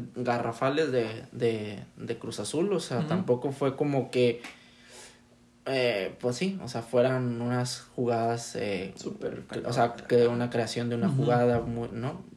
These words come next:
Speaker 1: O sea, simplemente perdió con unos goles muy tontos, o sea,
Speaker 2: Sí,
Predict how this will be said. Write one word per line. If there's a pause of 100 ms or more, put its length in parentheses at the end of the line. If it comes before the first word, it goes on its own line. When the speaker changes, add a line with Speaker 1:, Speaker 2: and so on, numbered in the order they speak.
Speaker 1:
O
sea,
simplemente
perdió (1000)
con
unos
goles
muy
tontos,
o
sea,
Speaker 2:
Sí,